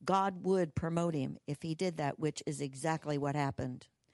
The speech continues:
Millions of people have been touched through the ministry of Lakewood Church.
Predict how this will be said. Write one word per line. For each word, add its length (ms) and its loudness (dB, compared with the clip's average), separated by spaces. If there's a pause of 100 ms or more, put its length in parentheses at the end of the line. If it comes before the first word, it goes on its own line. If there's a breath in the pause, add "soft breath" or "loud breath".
(300 loud breath)
Millions 460 4
of 120 -6
people 360 2
have 140 0
been 180 -2
touched 400 -2
through 100 -6
the 100 -4
ministry 420 -2
of 100 -8
Lakewood 340 -4
Church. 420 -4